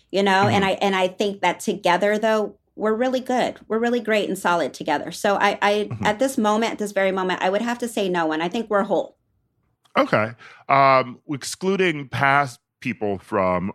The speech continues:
Speaker 2: Roni, then, you know, you're a New Yorker yourself, and what people have really loved about this season, too, is that you're getting out of the Upper East Side. You're seeing different parts of the city.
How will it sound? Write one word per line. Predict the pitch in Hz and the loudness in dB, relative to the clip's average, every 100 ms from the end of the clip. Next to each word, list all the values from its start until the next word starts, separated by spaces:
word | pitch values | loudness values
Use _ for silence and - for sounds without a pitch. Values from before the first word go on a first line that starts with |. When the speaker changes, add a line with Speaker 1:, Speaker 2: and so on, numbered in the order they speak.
| - | -8
Speaker 2:
Roni, | 98 107 98 92 95 | 0 0 0 -4 -4
then, | 95 92 85 90 - _ | -2 -2 -4 -10 -18 _
you | 135 | 0
know, | 110 | 2
you're | 110 139 | 2 0
a | 139 | 0
New | 131 | 0
Yorker | 113 107 113 | 0 0 0
yourself, | 104 98 - 104 95 - | -2 -2 0 0 0 0
and | 104 95 95 90 | -2 -2 -6 -10
what | 98 117 110 - - _ _ | 0 2 4 0 -8 _ _
people | - 151 135 | -6 -2 -2
have | 113 | 0
really | 120 117 | 0 0
loved | 113 104 | 0 0
about | 104 104 - | 0 -2 0
this | 160 | -4
season, | - 127 101 104 101 | -2 -6 -6 -10 -12
too, | - 170 151 120 107 - | -6 -2 0 -2 -4 -4
is | 110 104 90 92 | -2 -2 -2 0
that | 104 104 101 - _ _ _ _ | 2 2 0 -4 _ _ _ _
you're | 131 | -4
getting | 113 139 123 | -2 -4 -4
out | - 113 120 | 0 0 0
of | 104 | 0
the | 104 | -2
Upper | 98 98 113 | -2 -4 -4
East | 98 - | -8 -4
Side. | 95 92 95 | -2 -2 -2
You're | 107 | -4
seeing | - 131 117 104 | -2 -4 -4 -8
different | 101 123 123 117 - | -6 -4 -4 -6 -8
parts | - 107 90 - - - | -2 0 0 -6 -8 -4
of | 101 80 | -4 -6
the | 82 | -12
city. | - 113 90 69 | -6 -4 -4 -8